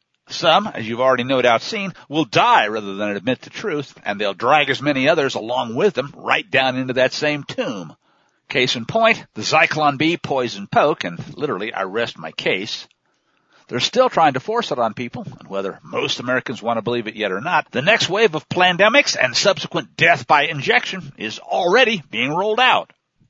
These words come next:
And what would anybody with half a brain even suggest otherwise when it's been so successful?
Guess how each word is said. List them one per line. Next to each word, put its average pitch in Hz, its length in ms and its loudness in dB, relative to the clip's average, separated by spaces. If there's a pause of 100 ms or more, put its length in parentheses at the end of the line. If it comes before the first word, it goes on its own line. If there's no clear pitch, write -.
And - 120 -8
what - 140 -2
would - 120 -6
anybody 190 440 2
with 196 140 0
half 196 260 2
a 160 60 -6
brain 214 260 -4
even 208 220 -6
suggest 277 640 -2
otherwise 117 720 -2
when 165 140 -8
it's - 100 -16
been 202 180 -6
so 214 200 -4
successful? - 800 -4